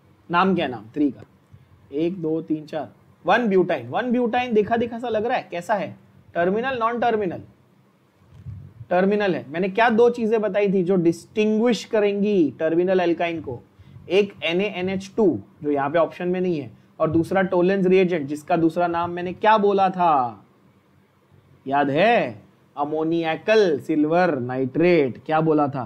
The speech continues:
बोला था important है, आया कि नहीं? Tolenz reagent ammoniacal silver nitrate। देखो silver mirror test में भी यूज होता है,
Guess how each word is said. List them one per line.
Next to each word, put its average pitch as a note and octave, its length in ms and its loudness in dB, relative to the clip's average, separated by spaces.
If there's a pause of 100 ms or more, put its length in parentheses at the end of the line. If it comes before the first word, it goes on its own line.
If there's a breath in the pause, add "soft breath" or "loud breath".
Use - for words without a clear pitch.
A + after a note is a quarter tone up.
बोला D3 220 0
था F#3 100 2
important F#3 480 2
है, F#3 140 2
आया D#3 300 0
कि F3 160 0
नहीं? E3+ 520 -6 (2250)
Tolenz D3 320 -2
reagent C#3+ 560 -2 (380)
ammoniacal D#3+ 960 0
silver C#3 400 -8
nitrate। B2 480 -20
देखो D#3 220 -18 (160)
silver E3+ 340 2
mirror D#3+ 240 0
test D3 280 -10
में D#3+ 140 -6
भी G3 100 0
यूज G3+ 240 0
होता G3+ 220 -4
है, E3+ 200 -4